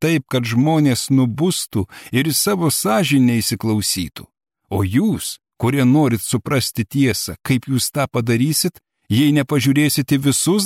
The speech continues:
darbus ryškioj šviesoj? Tik tuomet sužinosit, kad teisus ir puolęs yra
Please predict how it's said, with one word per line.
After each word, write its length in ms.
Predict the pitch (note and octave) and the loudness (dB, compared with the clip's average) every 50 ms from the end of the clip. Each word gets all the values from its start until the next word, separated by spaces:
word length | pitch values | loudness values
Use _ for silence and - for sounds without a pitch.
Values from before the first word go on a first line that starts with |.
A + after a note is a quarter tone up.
| G3 A3 | -2 -2
darbus 460 | G#3 F#3+ D3 A2 G2+ G2 - - - | 0 0 -2 -2 -4 -4 -4 -2 -2
ryškioj 400 | A#2 A2 - - - A#2+ G2+ F2+ | -2 -2 -2 -2 -2 -2 0 0
šviesoj? 560 | - - G2 G#2 F#2+ - - - C2+ B1+ - - _ _ _ _ _ _ _ _ _ _ _ _ _ _ - | -2 -4 -4 -4 -4 -4 -6 -6 -8 -12 -16 -20 _ _ _ _ _ _ _ _ _ _ _ _ _ _ -2
Tik 240 | C3 C3+ - - - | -2 -2 -2 -6 -6
tuomet 460 | - C#3+ C3+ B2+ B2+ C3 B2+ A2+ - | -2 0 2 2 4 2 2 0 -2
sužinosit, 760 | - - G#2 F#2 G2+ A2 G#2+ A2 A2+ G#2+ G2+ - G#2 G2 - | -4 -6 -6 -4 -2 0 0 0 0 0 -2 -2 -4 -6 -6
kad 160 | - - G2+ - _ _ - | -6 -6 -6 -6 _ _ -2
teisus 640 | A2 G#2 F#2+ - - - - F3 E3 - - - - _ _ _ _ _ _ _ | -2 -2 -2 -4 -4 -2 -2 0 0 -2 -2 -6 -10 _ _ _ _ _ _ _
ir 160 | - G#2 G2+ - - | -4 -4 -4 -4 -4
puolęs 560 | - B2+ D3+ E3+ D3 F#2 - - - - - _ _ _ _ _ _ _ _ _ _ _ _ _ _ | -2 0 0 0 0 -2 -4 -8 -10 -12 -12 _ _ _ _ _ _ _ _ _ _ _ _ _ _
yra 220 | - G2 F#2 F#2 | -8 -8 -8 -8